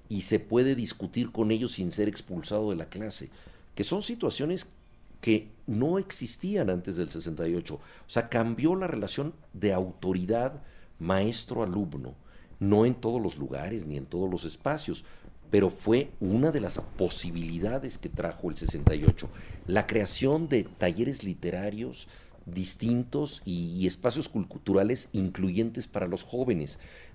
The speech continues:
De pronto resultó que ser joven era participar de un protagonismo cultural. Aparecen lugares como Punto de Partida, por ejemplo, en la universidad, que es una revista, pero también es un concurso literario y también,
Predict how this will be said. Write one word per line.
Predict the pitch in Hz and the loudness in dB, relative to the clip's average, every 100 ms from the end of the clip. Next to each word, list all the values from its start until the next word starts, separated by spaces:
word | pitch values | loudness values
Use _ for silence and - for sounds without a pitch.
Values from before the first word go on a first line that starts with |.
| - | 2
De | 107 | 4
pronto | - 143 147 170 | 6 4 6 2
resultó | - 104 - 175 - 123 135 - - - - - - | 2 -2 -2 -2 6 6 6 -2 -18 -20 -20 -16 0
que | 95 92 87 - | 4 4 2 -4
ser | - 131 127 | 0 4 4
joven | - 131 107 107 127 - - - | 6 6 8 6 2 -10 -16 0
era | 110 120 127 127 - - | 4 6 6 4 -4 -2
participar | 101 92 101 - 92 - 107 | 0 2 0 -4 0 2 2
de | |
un | 127 | 0
protagonismo | - 101 92 85 95 107 110 | -2 -2 0 0 0 0 -4
cultural. | - 101 87 87 104 123 123 - - - | -4 -4 -4 -2 -2 -2 -6 -16 -20 -8
Aparecen | - 92 98 107 120 123 | -2 2 4 4 4 2
lugares | 107 92 107 113 117 | 2 2 2 2 -2
como | - 95 101 107 | 0 2 4 4
Punto | - 113 110 113 | 2 0 4 4
de | |
Partida, | 92 90 - 101 117 110 | 4 0 -2 -4 -2 -2
por | 85 | -4
ejemplo, | 87 101 101 98 | -4 -4 0 0
en | |
la | 87 | 0
universidad, | 82 80 - - 98 117 - | -2 -4 -4 -4 -2 -2 -2
que | - | -8
es | - | -4
una | 87 - | -2 0
revista, | 117 123 120 - 143 | -2 -4 -6 -6 -6
pero | - 80 | -2 -2
también | - 69 82 | -2 -4 -2
es | 90 104 | -4 -4
un | |
concurso | 98 101 85 104 117 | -2 -2 -2 -4 -4
literario | 120 - 127 110 117 139 | -4 -2 2 2 2 0
y | - | -2
también, | - 156 92 101 | -2 0 2 2